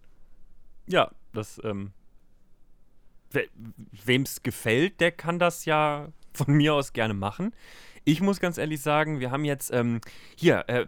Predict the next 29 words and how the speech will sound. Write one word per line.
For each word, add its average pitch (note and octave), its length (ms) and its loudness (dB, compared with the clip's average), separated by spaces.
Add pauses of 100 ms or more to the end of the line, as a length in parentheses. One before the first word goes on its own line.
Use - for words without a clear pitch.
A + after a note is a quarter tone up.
(100)
äh, B2 140 -2 (380)
wie C3 100 -8
heißt C3+ 140 -12
der - 80 -6
Anime G2+ 220 -4
nochmal? G2+ 380 -2 (540)
Äh, D#3+ 800 6
Sekunde, C#3+ 340 0
ich B2 60 -2
muss C3 120 -2
einmal C3+ 200 0
kurz, C3+ 300 -2
ich A#2+ 120 -10
mach C#3 100 -2
mal D3 80 -2
kurz D3+ 160 -4
meinen B2 140 -4
Browser A#2+ 280 2
auf, G#2 100 -2
damit A2+ 180 -2
ich A2 80 -8
jetzt B2 120 -8
den A2+ 100 -2
Namen A2+ 240 0
direkt G2 220 -8
richtig A#2 300 -12
habe. G2+ 320 -4 (640)
Hallo C#3+ 800 4
Netflix. G#2+ 920 -6